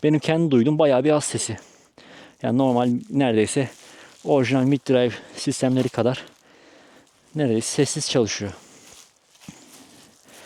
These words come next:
Merak eden olursa arkadaşlar, bu sistemin zincir hattı, bu sistemde yani vitesleri ön arka ayarlayabildiğimiz için zincir hattı hep düz oluyor.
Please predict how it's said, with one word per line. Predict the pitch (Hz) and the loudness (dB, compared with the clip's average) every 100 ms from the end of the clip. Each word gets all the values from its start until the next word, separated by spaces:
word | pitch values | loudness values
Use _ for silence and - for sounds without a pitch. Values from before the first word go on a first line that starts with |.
| - - | -20 -6
Merak | 139 175 185 | 0 2 2
eden | 156 147 | 2 2
olursa | 156 160 - 127 | 2 2 0 -2
arkadaşlar, | 127 135 - 139 - - _ - - - _ - | 0 -2 0 -2 -4 -16 _ -20 -20 -20 _ -12
bu | 139 156 | -6 -4
sistemin | - 147 - 147 139 156 - - | -4 -8 -4 0 0 -2 -8 -14
zincir | 123 139 147 160 | -4 0 2 0
hattı, | 135 135 - 135 156 139 | 0 -4 -2 -2 -2 -6
bu | 143 | -8
sistemde | - - 110 113 | -6 -4 -2 -2
yani | 110 113 - - | -2 -6 -12 -8
vitesleri | 123 135 123 131 127 127 | -2 0 0 0 0 0
ön | 151 139 | 0 0
arka | 127 123 - | 0 0 0
ayarlayabildiğimiz | 120 127 123 127 127 139 - | 2 2 2 0 -2 -6 -6
için | 147 | -8
zincir | 123 139 147 | -4 -4 -2
hattı | 143 - 151 156 - - - - - _ | -2 -2 -4 -4 -8 -20 -20 -20 -20 _
hep | 165 - | -2 0
düz | 156 131 | 0 2
oluyor. | 120 104 | 2 2